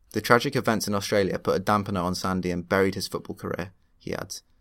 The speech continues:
"It was only when a picture of Sandy appeared in a Panini sticker album in nineteen eighty-seven that we really realised that he was held in such a high regard at Everton, and his actual accomplishments, such as scoring the winning goal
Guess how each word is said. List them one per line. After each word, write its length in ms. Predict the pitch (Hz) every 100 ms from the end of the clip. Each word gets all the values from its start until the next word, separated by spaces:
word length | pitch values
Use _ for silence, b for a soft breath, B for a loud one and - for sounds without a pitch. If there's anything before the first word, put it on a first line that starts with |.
| _ _ _ _ _ -
"It 80 | 101
was 140 | 113
only 180 | 120 127
when 140 | 120
a 40 | 104
picture 340 | 123 - 107
of 100 | 95
Sandy 280 | 113 107 101
appeared 340 | 92 110 98
in 80 | 95
a 60 | 90
Panini 380 | 107 104 101
sticker 320 | 98 107 - 101
album 280 | 90 92
in 120 | 90 92
nineteen 300 | 101 101 -
eighty-seven 500 | 95 - 98 90 90
that 120 | 80
we 80 | 98
really 320 | 107 107 101
realised 580 | 101 101 92 - 90 -
that 100 | 98
he 160 | 104
was 140 | 95 -
held 220 | 101 92
in 60 |
such 300 | 82 104 -
a 40 | 101
high 180 | 107 98
regard 400 | 98 98 95 -
at 60 |
Everton, 400 | 92 95 - - b b b b
and 100 | 104
his 120 | 101
actual 340 | 107 - - 101
accomplishments, 640 | - 98 110 - 92 -
such 240 | - -
as 60 | 95
scoring 280 | - 110 101
the 80 | 98
winning 280 | 107 104
goal 360 | 101 98 92